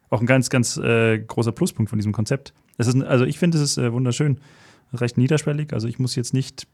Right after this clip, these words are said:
beliebig tief in der Thematik sein. Ich finde einen Text, den ich lesen kann. Ob's neunzehnhundertvierundachtzig ist von George Orwell, ob's auch von Marc-Uwe Kling, wurde hier grad von Valentin noch eingebracht, ähm,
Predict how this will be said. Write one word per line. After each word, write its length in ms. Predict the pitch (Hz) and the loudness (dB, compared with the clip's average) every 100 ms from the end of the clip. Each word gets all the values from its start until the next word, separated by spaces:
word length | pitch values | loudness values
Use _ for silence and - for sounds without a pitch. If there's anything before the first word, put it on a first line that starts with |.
| _ _ | _ _
beliebig 360 | - 120 139 143 | -4 0 0 0
tief 200 | - 151 | -2 2
in 60 | 147 | 2
der 100 | 123 | 4
Thematik 400 | 120 113 139 - | 4 4 2 -2
sein. 240 | 143 143 | -2 -2
Ich 100 | - | -2
finde 180 | 131 156 | -2 -2
einen 80 | 127 | -2
Text, 280 | 131 - | -4 -4
den 80 | 123 | -4
ich 80 | 110 | -2
lesen 280 | 120 135 143 | -2 -2 -2
kann. 240 | 139 135 | -2 -4
Ob's 160 | 127 - | -2 2
neunzehnhundertvierundachtzig 800 | 123 123 117 117 127 - - 147 | 4 4 0 0 0 -2 -4 -2
ist 120 | 135 | -4
von 180 | - 117 | -2 -2
George 240 | 113 113 | 0 -2
Orwell, 340 | 120 135 131 127 | 2 4 4 2
ob's 240 | 107 - - - - - | -2 -8 -14 -20 -20 -4
auch 100 | 127 | 0
von 100 | 143 | 2
Marc-Uwe 360 | 139 143 131 123 | 4 2 0 -4
Kling, 280 | - 156 160 | 2 4 6
wurde 140 | 131 | 4
hier 80 | 120 | 4
grad 140 | 120 - | 2 0
von 120 | 113 | 0
Valentin 300 | 135 143 139 | 2 2 0
noch 80 | 135 | 0
eingebracht, 640 | 139 135 - 131 - - | 0 0 0 -4 -4 -4
ähm, 460 | 120 117 117 120 | 0 2 2 0